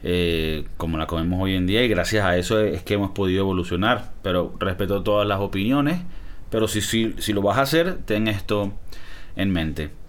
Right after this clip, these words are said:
Y por último, les quería hablar de las nuevas tendencias que se están dando con este ca-, con esto que tenemos del covid, que nos tiene a todos jodidos. Nadie sabe,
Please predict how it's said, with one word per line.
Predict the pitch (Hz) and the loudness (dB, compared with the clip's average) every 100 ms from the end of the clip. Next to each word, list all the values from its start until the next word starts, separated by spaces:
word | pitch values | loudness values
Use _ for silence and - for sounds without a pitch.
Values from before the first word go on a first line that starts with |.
| - - - - - - - - - | -12 -12 -12 -10 -10 -10 -10 -10 0
Y | 160 175 202 - - - - - - - - - - | 4 4 2 -2 -8 -10 -8 -8 -8 -10 -12 -6 2
por | 127 | 4
último, | 156 165 165 165 175 180 - - - - | 6 6 4 4 2 0 -8 -16 -16 -8
les | 113 104 | -6 -2
quería | 117 117 135 | 0 4 4
hablar | 139 139 139 156 - - - - - - - - | 4 4 4 0 -6 -16 -16 -14 -14 -14 -14 -6
de | 113 107 120 117 113 110 | -2 2 2 4 4 4
las | 117 | 2
nuevas | 123 143 156 - | 2 2 0 -2
tendencias | 117 107 110 120 120 135 | 0 2 2 2 0 -2
que | 135 120 | -2 -4
se | 95 | -2
están | 98 101 | 0 0
dando | 104 107 107 117 135 - - - - - | 2 2 2 0 -2 -8 -12 -12 -12 -6
con | 104 107 | -2 0
este | 104 117 113 107 101 90 | 0 2 4 4 2 0
ca-, | - 92 80 90 95 | 0 0 0 -4 -4
con | 101 | -4
esto | 98 | 0
que | 120 | 0
tenemos | 107 107 107 113 | 2 2 2 0
del | 92 | 0
covid, | 90 104 104 127 131 | 0 0 2 0 -2
que | - 92 | -4 -2
nos | 92 | -2
tiene | 87 95 | -2 -2
a | 98 | 0
todos | 107 104 | 2 2
jodidos. | 104 90 107 127 | 2 2 2 2
Nadie | 107 95 98 | 2 0 0
sabe, | 98 92 95 95 98 | 0 2 2 0 -2